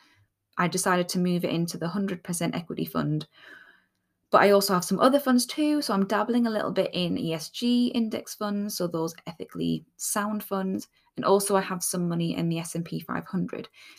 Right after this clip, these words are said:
But there are also world index funds where you literally can invest in, like, six thousand, seven thousand different companies, which is, like, you know, just the most diversified you would get, really. Where,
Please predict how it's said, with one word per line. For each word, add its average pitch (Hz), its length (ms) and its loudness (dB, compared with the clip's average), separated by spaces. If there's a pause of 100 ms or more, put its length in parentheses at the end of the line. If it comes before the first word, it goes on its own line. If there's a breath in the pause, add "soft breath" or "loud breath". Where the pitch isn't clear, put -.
(120 loud breath)
But - 160 4
there 196 140 4
are - 80 4
also 226 380 2
world 180 580 2
index 202 400 -4
funds 214 400 -4
where 185 80 0
you 180 180 0
literally 208 760 -4
can 190 160 -6
invest 175 560 -4
in, 170 100 -4
like, 160 240 -8
six - 300 -6
thousand, 170 360 -4
seven 175 440 -4
thousand 190 560 0
different 170 400 -6
companies, 180 680 -2 (400 soft breath)
which - 260 2
is, 170 180 4
like, 165 400 2 (160)
you 175 100 0
know, 151 300 0
just 175 160 -2
the 165 80 -4
most 180 420 2
diversified 165 840 -2
you 151 140 -6
would 151 220 -6
get, - 200 -2
really. 156 480 -2 (640 soft breath)
Where, 165 500 2